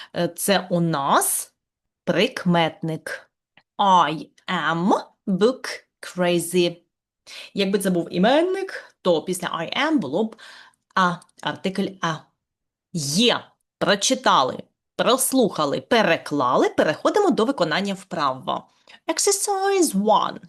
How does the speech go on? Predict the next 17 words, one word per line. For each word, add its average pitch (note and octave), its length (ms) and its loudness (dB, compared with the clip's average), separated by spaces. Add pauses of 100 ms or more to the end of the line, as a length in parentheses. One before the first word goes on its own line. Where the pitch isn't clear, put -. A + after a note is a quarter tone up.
(100)
Complete F4+ 460 2
the B3+ 300 0
table E3+ 300 2
with E3 240 -2
words D4+ 420 -2
from E3+ 140 -2
the D#3 180 -4
books. - 580 -4 (320)
Доповнюємо E3 640 2
таблички F4+ 520 0
словами G3+ 480 2
з D3 260 -4
переліку. F3 720 -2 (420)
Catalog. C#3+ 840 -4 (200)
Каталог. F3+ 560 0 (540)
Murder D#4+ 440 2
mystery. D#3+ 720 -4